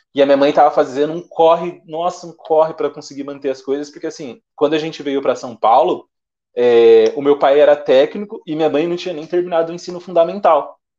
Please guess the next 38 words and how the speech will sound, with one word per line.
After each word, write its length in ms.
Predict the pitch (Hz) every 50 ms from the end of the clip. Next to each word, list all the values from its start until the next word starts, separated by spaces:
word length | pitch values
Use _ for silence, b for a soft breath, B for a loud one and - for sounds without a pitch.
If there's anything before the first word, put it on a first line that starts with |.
| _ _
né? 260 | - 123 120 117 117 _ _ _ _ _ -
Então 160 | 131 127 143 139
a 60 | 143
gente 240 | 147 170 170 - 196
veio 400 | 151 180 185 202 202 - - _
pra, 200 | - 214 214 196
pra 240 | - - - - 170
São 200 | - 220 214 208
Paulo 280 | - 185 170 214 247
mesmo 200 | 277 294 302 294
pra 120 | - 339 359
ganhar 260 | - 359 370 381 403
vida, 340 | 359 285 226 214 - - 233
pra 140 | - 170 165
tentar 300 | 170 170 160 170 165 165
fazer 240 | 165 190 170 180
as 80 | 175 175
coisas 200 | - 180 175 180
acontecer. 460 | 175 180 185 185 202 196 - 214 220
Então 260 | 208 170 - 160 160
era 80 | 165 170
uma 140 | 175 175 180
época 180 | 180 - -
muito 380 | 214 220 202 170 170 208 208 208
difícil, 440 | 190 175 - - - 175 175 - 175
a 40 | 165
gente 100 | - 175
ainda 160 | 175 175 165
tava 300 | - 170 160 180 208 220
tentando 680 | 214 - - 214 196 190 - 180 185 208 226 233 226
se, 420 | 214 - - - 208 202 196 - 170
se 180 | - - 175
erguer, 500 | 170 175 170 151 127 127 131 151 180 202
né, 400 | 190 147 147 160 170 156 131 127 127 _ _
em 120 | 165 147 143
questão 320 | - 139 135 _ 143 147
de 80 | 135 -
estrutura. 560 | - _ 147 139 _ _ 120 131 156 190 208